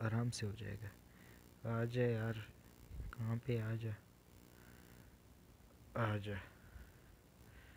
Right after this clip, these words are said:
ये बैट सही हो गया। अभी घुस जा, भाग के घुस जा। अच्छा,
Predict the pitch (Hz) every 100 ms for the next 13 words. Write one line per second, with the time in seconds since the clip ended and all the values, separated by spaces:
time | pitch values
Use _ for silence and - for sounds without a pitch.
0 | - - - 117 113 107 101 - - 76
1 | - - - - - - - - - -
2 | - - - - - - - - - 107
3 | 92 90 95 95 - - - - - -
4 | - - - - - - - - - -
5 | 127 117 127 - - - - 117 131 -
6 | 113 98 104 - 104 - - - - -
7 | - - - - - - - -